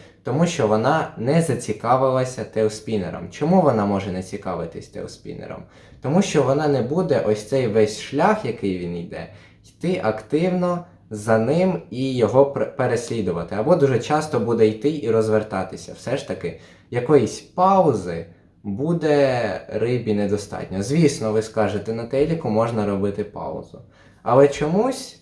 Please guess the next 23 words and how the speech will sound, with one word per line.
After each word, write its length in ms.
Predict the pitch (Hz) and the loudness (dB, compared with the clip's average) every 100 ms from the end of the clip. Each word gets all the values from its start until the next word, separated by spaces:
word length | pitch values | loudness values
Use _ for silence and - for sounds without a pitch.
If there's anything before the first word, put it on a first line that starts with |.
| _ | _
так 180 | - 110 | -8 -8
само 300 | - 117 107 | -4 -2 0
як 180 | 98 - | 0 -2
на 100 | 101 | -6
силіконових 720 | - 104 104 110 104 98 95 | -4 -2 0 0 0 -2 -4
приманках 640 | - 110 123 175 175 143 - | -4 -4 0 -2 -2 -6 -8
тих 200 | 135 127 | -12 -12
самих, 480 | - 123 123 123 | -8 -6 -4 -6
е, 40 | 117 - _ - _ - | -10 -16 _ -20 _ -4
вона 520 | 110 101 107 113 131 | 0 2 4 4 2
не 120 | 117 | 0
спрацьовує 720 | - - 90 - - 101 - 104 | -4 -8 -8 -8 -10 -8 -8 -4
або 200 | 143 - | 0 0
спрацьовує 640 | - 107 98 117 107 87 | 0 -2 0 0 0 0
досить 440 | 87 85 - - - | -2 -6 -8 -14 -14
рідко. 420 | - - - - _ _ _ | -16 -18 -20 -20 _ _ _
Тому 440 | 147 160 147 87 - - | 4 4 4 0 -6 -10
лише 320 | 123 131 - 160 | -4 -2 0 2
у 80 | |
випадках, 640 | 156 156 147 - - 107 - | 2 2 2 2 -2 -6 0
коли 200 | 139 147 | 2 2
нам 240 | 131 117 | 2 0
потрібно 720 | 139 135 139 120 101 98 | -2 -2 0 -2 0 0